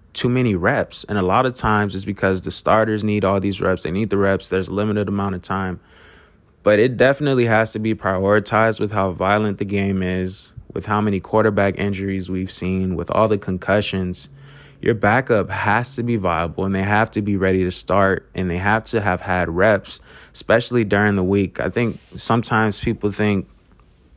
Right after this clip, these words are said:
these N F L players are robots because they're professionals and they're just supposed to be able to just go out there and perform without having the reps.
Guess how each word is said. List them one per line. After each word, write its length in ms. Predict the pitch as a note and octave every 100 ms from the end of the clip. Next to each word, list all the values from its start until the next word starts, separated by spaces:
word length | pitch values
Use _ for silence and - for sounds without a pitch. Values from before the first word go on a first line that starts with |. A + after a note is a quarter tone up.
| _ -
these 200 | - F#2+
N 80 | G#2
F 160 | G2+ G#2
L 100 | G2+
players 340 | G#2+ G2 F#2
are 100 | F#2+
robots 560 | F2+ G2 F2+ F2 E2+ -
because 340 | F#2+ - F2+
they're 100 | F#2
professionals 800 | F2+ F2+ - F#2 - F2+ F2 E2+
and 220 | F#2+ F2+
they're 160 | F2+ F#2
just 200 | F#2 -
supposed 320 | - G2 F#2+
to 60 | G2
be 140 | F#2
able 180 | G2 F#2+
to 60 | F2+
just 240 | F2+ E2+
go 180 | F2 F#2
out 240 | G2 F#2+
there 360 | F#2+ F#2 E2+ F2+ - - - -
and 140 | G2
perform 560 | - F2+ F#2+ F#2+ F#2+ F2
without 320 | F2+ F#2 F2
having 320 | F#2 F#2 F2+
the 100 | D#2
reps. 520 | D#2+ E2+ - - -